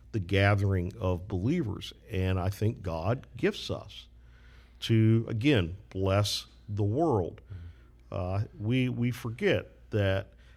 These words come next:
that we bless the world most certainly,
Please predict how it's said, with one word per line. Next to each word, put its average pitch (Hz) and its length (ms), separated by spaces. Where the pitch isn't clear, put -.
that 107 340
we 131 320
bless 131 680
the 190 180
world 101 680
most 175 420
certainly, - 560